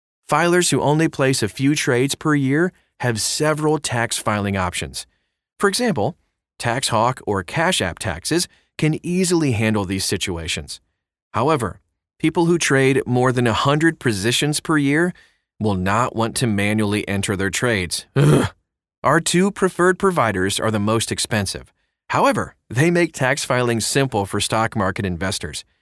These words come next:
In this case, sometimes your time saved is worth the slightly higher cost.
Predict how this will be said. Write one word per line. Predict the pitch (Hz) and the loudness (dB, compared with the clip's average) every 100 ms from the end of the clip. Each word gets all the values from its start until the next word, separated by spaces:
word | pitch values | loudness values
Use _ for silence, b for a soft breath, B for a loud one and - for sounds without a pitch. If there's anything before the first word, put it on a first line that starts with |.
| _ _ _ | _ _ _
In | 120 | 0
this | 160 | 0
case, | - 151 165 - _ | 0 0 -2 -6 _
sometimes | - 156 160 143 147 | -4 -2 2 2 2
your | 123 | 0
time | 98 123 117 | 0 0 0
saved | 104 - - 101 110 160 147 - _ _ _ _ | 0 -2 -2 0 0 0 -4 -4 _ _ _ _
is | 147 139 | 2 2
worth | 156 185 269 294 101 - | -2 -2 0 0 0 -4
the | - | -4
slightly | 107 - 113 - | -2 -2 -2 -2
higher | 101 104 92 | -2 0 -2
cost. | 92 104 85 - - | -2 -4 -4 -6 -8